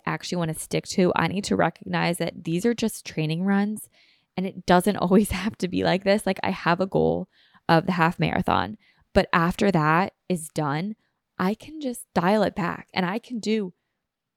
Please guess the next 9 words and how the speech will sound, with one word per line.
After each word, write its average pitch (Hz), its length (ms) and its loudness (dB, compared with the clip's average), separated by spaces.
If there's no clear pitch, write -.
five, 156 340 2
six - 340 -4
miles, - 520 -6
four - 340 -6
miles. - 600 -10
And 214 200 0
look, 240 220 -2
I 233 100 -4
feel 240 400 -8